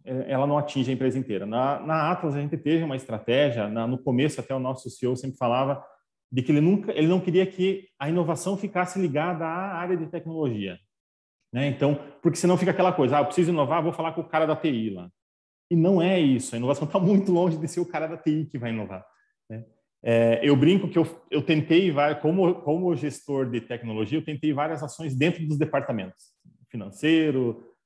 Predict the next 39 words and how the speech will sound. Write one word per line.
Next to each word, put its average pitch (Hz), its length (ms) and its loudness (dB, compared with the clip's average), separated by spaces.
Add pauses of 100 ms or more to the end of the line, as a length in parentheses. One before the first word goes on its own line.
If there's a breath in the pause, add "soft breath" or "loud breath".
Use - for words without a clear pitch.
(120)
é, 95 760 -10
controladoria, 113 480 0
enfim, 147 420 -4 (600)
a 139 120 2
gente 170 320 4
tentando 147 380 2
levar, 101 400 0
não 151 160 0
funciona. 151 600 -4
Enquanto 151 380 0
o, 190 640 2
o 180 40 2
gestor, 160 460 0
enquanto 156 340 -6
a 185 80 -2
área 156 480 -4 (480)
não 143 200 4
olhar 127 500 2 (220)
que - 120 -2
ele 196 280 6
precisa 113 480 -2
daquilo, 143 400 -2
não 139 120 -4
vou 147 140 -2
ser 196 200 -6
eu 175 120 2
que 180 100 -4
vou 143 160 -4
impor 156 380 0
um 127 80 -2
negócio 104 340 -6
pra 101 120 -8
ele, 95 140 -4
e - 20 2
o 127 40 0
negócio 127 320 0
acaba 131 240 -2
não 135 140 -2
se, 131 340 -6